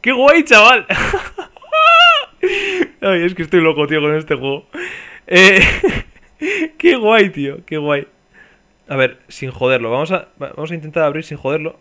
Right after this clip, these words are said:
que me parece que ya le he hecho la primera raya. Me cago en la leche puta. A ver.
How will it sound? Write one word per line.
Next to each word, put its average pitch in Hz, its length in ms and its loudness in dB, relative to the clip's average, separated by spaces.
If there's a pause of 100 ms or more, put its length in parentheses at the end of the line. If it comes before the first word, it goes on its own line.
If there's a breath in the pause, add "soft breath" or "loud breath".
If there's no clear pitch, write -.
que 135 100 -14
me 120 80 -6
parece 127 220 -6
que 156 100 -6
ya 151 80 -2
le 156 60 -4
he 151 40 -6
hecho 170 120 -10
la 147 80 -4
primera 135 240 -4
raya. 151 300 -2
Me 120 100 -16
cago 135 160 -8
en 143 140 -10
la 127 100 -4
leche 139 240 -10
puta. 139 300 -18 (1200 loud breath)
A 117 60 -8
ver. 113 240 -6